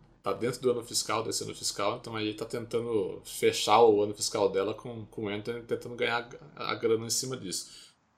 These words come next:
Então eu acho que tem que mostrar e tem que chegar em, e tem que chegar pra impressionar. Aí a E A tem aquele negócio, né? Tipo, ela, ela, ela joga, ela tem a, o próprio evento dela, que é o E A Play,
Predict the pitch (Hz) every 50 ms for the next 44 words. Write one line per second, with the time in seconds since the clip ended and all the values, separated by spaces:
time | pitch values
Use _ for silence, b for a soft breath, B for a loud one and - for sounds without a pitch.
0 | _ _ _ 113 117 123 127 127 - - - 147 139 - 147 143 143 131 - -
1 | 131 120 123 147 156 156 156 156 156 - - 151 143 139 147 156 160 156 160 -
2 | - 139 127 - - 131 131 - - 156 143 143 - 160 156 156 - 156 156 151
3 | - 180 170 156 107 90 - B B B B B B B B B 123 123 139 190
4 | 214 185 139 123 127 160 - - 185 180 - 196 214 220 165 139 123 120 - -
5 | 113 104 - - 110 - 113 110 107 101 101 104 113 120 123 123 113 110 - 85
6 | 110 113 113 - - - 82 - - 107 110 117 120 113 110 117 113 117 117 120
7 | 113 107 101 101 92 82 - - - _ _ _ _ _ _ _ _ _ _ _
8 | _ _ _ 95 95 101 107 107 - 113 110 110 104 - 98 98 - - 120 120
9 | - 127 110 98 113 113 - 104 92 98 110 147 - - - 101 101 101 98 98
10 | 95 - - 98 98 117 165 214 -